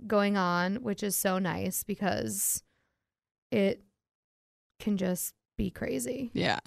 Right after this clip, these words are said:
Speaker 1: I feel like the weeks have been crazy. Like, work, I don't know why, 'cause this is our slower time, but
Speaker 2: Right.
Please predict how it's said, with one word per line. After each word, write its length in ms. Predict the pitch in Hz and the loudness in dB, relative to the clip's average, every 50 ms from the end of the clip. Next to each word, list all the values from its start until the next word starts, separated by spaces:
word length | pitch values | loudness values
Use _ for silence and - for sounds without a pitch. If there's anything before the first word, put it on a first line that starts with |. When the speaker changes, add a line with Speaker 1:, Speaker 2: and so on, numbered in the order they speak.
| 185 175 - | -2 -2 0
Speaker 1:
I 60 | - | 0
feel 120 | 254 339 | 2 4
like 140 | 359 359 269 | 2 4 4
the 80 | 311 247 | 4 4
weeks 380 | 202 208 214 240 226 - - | 4 4 4 2 2 2 2
have 100 | 320 294 | 2 2
been 140 | 262 302 285 | 4 2 2
crazy. 400 | 262 302 294 294 285 269 294 294 | 2 4 2 2 2 2 2 2
Like, 180 | 285 254 208 180 | 4 2 2 2
work, 460 | 185 185 190 202 220 220 - - - - _ _ _ _ _ - | 0 2 2 2 2 0 -4 -10 -18 -20 _ _ _ _ _ 0
I 60 | 240 | 0
don't 120 | 277 320 | 2 4
know 100 | 294 233 | 4 4
why, 340 | 190 175 185 175 185 202 262 | 4 6 6 8 8 8 8
'cause 180 | 285 294 247 202 | 6 4 2 0
this 160 | 202 190 - | -2 -4 -4
is 120 | 233 214 220 | 0 2 4
our 200 | 208 202 190 - | 4 2 2 0
slower 380 | - - - 196 185 190 196 196 | -4 -2 0 2 2 4 2 2
time, 380 | 190 202 196 180 180 190 214 233 | 0 0 -2 0 0 2 2 2
but 200 | 214 190 - - - | 2 0 0 -2 0
Speaker 2:
Right. 460 | 180 185 185 185 175 170 165 - | 4 4 6 6 6 4 2 0